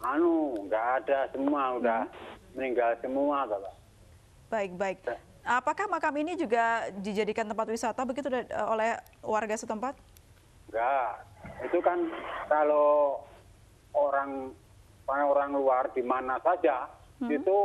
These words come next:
Speaker 1: boleh nyekar di situ juga boleh, di, anu, tidak ya nggak apa-apa. Soalnya kan itu kan bebas gitu loh.
Speaker 2: Hmm.
Speaker 1: Nyekar boleh, nggak boleh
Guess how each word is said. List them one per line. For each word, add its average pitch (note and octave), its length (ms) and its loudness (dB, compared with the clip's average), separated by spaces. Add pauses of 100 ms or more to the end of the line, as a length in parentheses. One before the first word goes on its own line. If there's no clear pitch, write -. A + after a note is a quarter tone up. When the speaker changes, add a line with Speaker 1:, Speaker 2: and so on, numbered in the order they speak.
(220)
Speaker 1:
boleh C3+ 480 2
nyekar C#3 400 0
di B2+ 160 -8
situ C#3+ 160 -4
juga A#2+ 240 -2
boleh, B2+ 360 2 (520)
di, D4 140 -2 (180)
anu, C4+ 460 -4 (240)
tidak D#3+ 320 0
ya C3 260 0
nggak A#2 220 -2
apa-apa. C3+ 560 -2 (400)
Soalnya B2 400 -2
kan E3+ 160 0 (420)
itu C#3+ 220 -2
kan F3 240 0 (260)
bebas F#3 400 2
gitu - 240 2
loh. G#2 200 0 (420)
Speaker 2:
Hmm. A#3+ 180 -6
Speaker 1:
Nyekar D3 380 -2
boleh, D3+ 400 2
nggak C#3+ 320 0
boleh E3 400 2